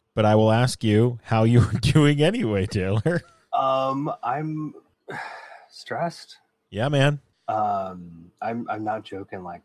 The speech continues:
Speaker 2: while the kids were getting ready to go to bed tonight, I kinda was standing there by the couch, and Amber was sitting on the couch, and I was just kinda like, I don't know, like, I defocused or something. Like, I just kinda stared off into space, and she went,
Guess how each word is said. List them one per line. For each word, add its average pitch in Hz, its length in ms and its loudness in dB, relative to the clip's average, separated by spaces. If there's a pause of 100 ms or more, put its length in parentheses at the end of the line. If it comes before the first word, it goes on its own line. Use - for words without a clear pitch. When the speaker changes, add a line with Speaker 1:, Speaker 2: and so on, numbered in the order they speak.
Speaker 2:
while 90 180 -10
the 90 120 -14
kids 90 400 -14
were 92 400 -10
getting 92 280 -10
ready 90 320 -10 (160)
to 90 480 -14
go 98 160 -10
to 92 60 -10
bed 92 240 -10
tonight, 90 440 -12
I 87 200 -8 (120)
kinda 98 180 -8
was 92 180 -14
standing 98 340 -12
there 90 360 -10 (220)
by 101 180 -4
the 101 100 -8
couch, 101 520 -6
and 92 120 -10
Amber 92 260 -12
was 95 140 -16
sitting 95 240 -14
on 92 80 -14
the 92 80 -18
couch, 95 420 -8
and 98 80 -8
I 90 40 -8
was 87 100 -16
just - 180 -18
kinda - 180 -8
like, 101 360 -10 (120)
I - 60 -12
don't 107 100 -10
know, 101 140 -4
like, 98 160 -12
I 95 80 -6
defocused - 840 -12 (260)
or 98 140 -6
something. 87 500 -8 (400)
Like, 98 100 -4
I 95 40 -4
just - 240 -12
kinda 95 180 -6
stared 95 220 -8
off 95 180 -4
into 92 140 -14
space, 98 400 -10
and - 100 -18
she 101 120 -12
went, 92 280 -10